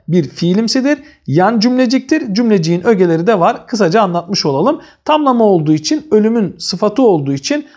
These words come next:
altını çiziyoruz. Bulan budur. Ak taş ardında kara yılanı bulan ölümdür. Yani öznemiz olacak. Peki neyi bulur diye ya da kimi bulur diye sorduğumuzda cevap veren senidir. Belirtili nesne olacak. Bunu da yazalım. Nasıl bulur?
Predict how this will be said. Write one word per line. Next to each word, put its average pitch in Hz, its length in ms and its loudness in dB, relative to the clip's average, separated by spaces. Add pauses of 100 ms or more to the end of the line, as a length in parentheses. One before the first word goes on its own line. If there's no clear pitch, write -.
(140)
altını 196 400 0
çiziyoruz. 175 580 -2
Bulan 190 580 -2
budur. 170 480 0
Ak 180 220 0
taş 226 160 -2
ardında 156 460 -2
kara 175 240 0
yılanı 143 360 -2
bulan 233 300 0
ölümdür. 175 440 0
Yani 180 460 0 (280)
öznemiz 185 440 0
olacak. 131 360 -2 (340)
Peki 254 340 0
neyi 294 280 2
bulur 240 260 2
diye 185 180 2
ya 175 140 2
da 196 120 2
kimi 269 240 -2
bulur 214 280 2
diye 165 140 2
sorduğumuzda 151 640 0
cevap 226 320 0
veren 196 240 0
senidir. 214 520 -2 (320)
Belirtili 185 840 0
nesne 180 380 -2
olacak. 170 480 0
Bunu 185 200 2
da 175 80 4
yazalım. 147 420 0 (480)
Nasıl 240 560 2
bulur? 185 260 2